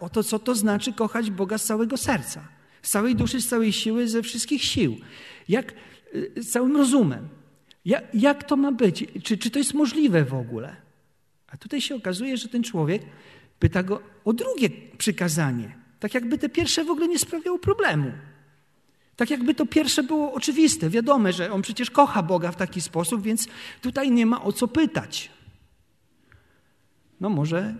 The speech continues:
nie ma, ale wydaje mi się, że może wcale nie, nie jest tak, jak,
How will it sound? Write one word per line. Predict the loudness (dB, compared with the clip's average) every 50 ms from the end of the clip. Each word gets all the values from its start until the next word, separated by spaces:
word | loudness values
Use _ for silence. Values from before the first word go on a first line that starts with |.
| -8 -4
nie | 0 0 2 2
ma, | 2 0 0 -2
ale | -2 0 2 4 2 2 0 -2 -2 0
wydaje | 0 2 2 2 0 2 2 2
mi | 2 2
się, | 0 -2 -2 -2 -2
że | -2 -2 -2 -2 0 0 -2
może | -2 -4 -4 -4 -4 -6 -6
wcale | -6 -4 -4 -2 0 2
nie, | 0 0 -2 -4 -10 -20 -16 -6
nie | -2 0 2 2
jest | 2 0 0 -2 -6
tak, | -8 -6 -6
jak, | -8 -8 -8 -12